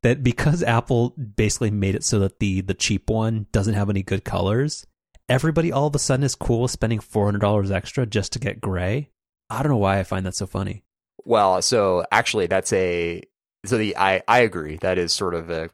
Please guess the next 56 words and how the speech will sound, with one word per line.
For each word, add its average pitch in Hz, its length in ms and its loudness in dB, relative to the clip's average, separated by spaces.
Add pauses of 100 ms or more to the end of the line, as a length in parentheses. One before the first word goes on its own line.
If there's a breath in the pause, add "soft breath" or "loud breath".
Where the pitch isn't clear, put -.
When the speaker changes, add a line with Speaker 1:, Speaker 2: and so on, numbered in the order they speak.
Speaker 2:
a 92 80 -10
crazy 92 380 -4
part 85 320 -2
about 85 300 -4
the 85 80 -6
Series 87 340 -4
seven 80 540 -6 (100)
Speaker 1:
Well, - 100 -8
Speaker 2:
color 87 280 -2
Speaker 1:
it, 80 60 -4
it, 80 40 -10
Speaker 2:
lineup. - 300 -6
Speaker 1:
it, - 80 -12
I, 180 160 0
I'm 180 120 0
only 185 160 0
resentful 135 380 -2
just 110 100 -4
'cause 113 120 -2
everybody 117 240 -2
used 104 240 -2
to 98 120 -2
always 95 300 -4
give 92 180 -4
me 95 140 -4
crap - 340 -10
for 95 140 -2
being 95 380 -4
the, 92 200 0
the 92 140 -4
weirdo 90 380 -2
that 90 100 -4
would - 100 -8
spend 95 220 -4
an 90 80 -4
extra, 92 260 -4
like, 90 200 -4
two 101 160 -4
fifty - 280 -6
or 85 60 -2
three 92 200 -4
hundred 90 200 -4
on 87 80 -4
the 85 60 -6
stainless 87 400 -4
steel 90 260 -2
one, 90 180 -4
and 87 60 -4
now 92 160 -2
everybody's 90 320 -2
like, 95 180 -8
"Oh, 117 280 -4
titanium, 139 520 -6
let's 101 220 -8
do 90 160 0
it." - 180 -6